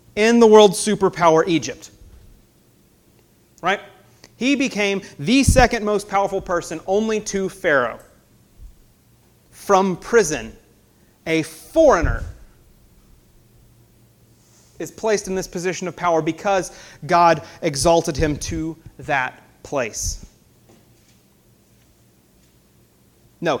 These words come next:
he didn't walk into prison, so, so it's not like he went and sat at the lowest seat, but, but he patiently, humbly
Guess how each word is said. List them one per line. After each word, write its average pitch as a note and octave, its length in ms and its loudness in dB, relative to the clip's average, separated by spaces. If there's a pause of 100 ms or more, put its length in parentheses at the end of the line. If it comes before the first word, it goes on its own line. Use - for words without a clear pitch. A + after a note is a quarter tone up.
he G3 120 -6
didn't A3+ 280 -2
walk G3 260 4
into G#3+ 140 -2
prison, D#3+ 520 -4
so, D#3 320 -4 (280)
so F#3 180 -2
it's E3+ 100 -4
not G#3 200 0
like G3 160 0
he F#3+ 100 -8
went F#3+ 200 -6
and D3 80 -10
sat F3 400 0
at F3+ 120 -10
the D3+ 100 -6
lowest C#3 400 -4
seat, C#3 380 -10
but, D3 140 -8 (160)
but F#3+ 100 -2
he F3+ 60 -2
patiently, G3+ 800 -4 (120)
humbly G3 560 -2